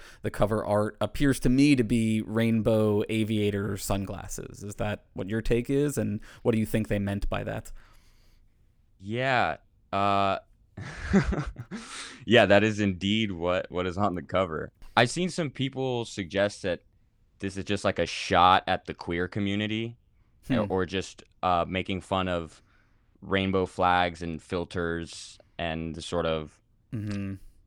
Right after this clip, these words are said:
Speaker 2: obsession over this kind of thing. You know, it's an interesting question whether they sort of might have,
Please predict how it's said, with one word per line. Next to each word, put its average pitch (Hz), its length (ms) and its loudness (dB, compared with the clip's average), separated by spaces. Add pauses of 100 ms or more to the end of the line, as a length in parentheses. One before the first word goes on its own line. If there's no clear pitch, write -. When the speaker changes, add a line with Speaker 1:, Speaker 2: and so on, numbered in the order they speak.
(180)
Speaker 2:
obsession 90 640 0
over 95 260 -2
this 104 180 -2
kind 107 200 0
of 107 80 -4
thing. 117 320 -2 (1000)
You 113 100 0
know, 98 160 4 (280)
it's 107 180 0
an - 60 -4
interesting 117 400 -2
question 101 500 0
whether 90 280 0
they 85 240 -4
sort 87 340 -4
of 85 340 -4
might 85 260 -6
have, 82 160 -8